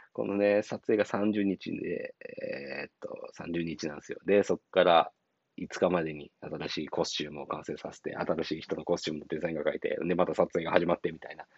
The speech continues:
怒涛のね、怒涛の日々を、この夏は、この夏は暑いっすよ、ほんま。暑い夏が、暑い夏がほんまに開会されました、ほんまに。ね。開会？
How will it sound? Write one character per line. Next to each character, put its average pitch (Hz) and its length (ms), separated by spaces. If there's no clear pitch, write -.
怒 170 100
涛 104 220
の 95 140
ね、 92 200
怒 104 140
涛 95 200
の 92 80
日 - 140
々 85 140
を、 - 180
こ - 140
の 95 120
夏 101 360
は、 95 260
こ - 240
の 156 180
夏 160 300
は 117 140
暑 131 260
い 156 40
っ - 20
す - 240
よ、 113 80
ほ 110 120
ん 113 40
ま。 110 160
暑 143 280
い 123 60
夏 135 260
が、 104 240
暑 - 280
い 107 40
夏 113 300
が 104 140
ほ 110 100
ん 123 80
ま 120 100
に 120 100
開 - 240
会 135 180
さ 143 80
れ 147 80
ま 156 100
し - 60
た、 117 160
ほ 107 60
ん 101 100
ま 104 80
に。 104 180
ね。 101 300
開 127 240
会？ 170 260